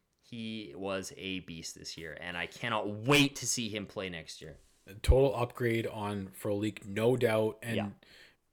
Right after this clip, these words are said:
Speaker 2: pretty remarkable. I mean, I'll give you full-on props. You saw this coming. You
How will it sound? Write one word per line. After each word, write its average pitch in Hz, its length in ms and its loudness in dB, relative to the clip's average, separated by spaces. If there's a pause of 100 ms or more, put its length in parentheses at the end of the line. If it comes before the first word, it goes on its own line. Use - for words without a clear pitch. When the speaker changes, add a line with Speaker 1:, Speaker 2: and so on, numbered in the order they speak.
(140)
Speaker 2:
pretty 202 260 12
remarkable. 190 600 10
I 127 80 6
mean, 127 180 2
I'll 143 160 6
give 143 240 0
you 127 260 0
full-on 143 480 2
props. - 640 10 (240)
You 135 200 -2
saw 147 460 6
this 143 220 2
coming. 143 400 -2
You 107 140 -2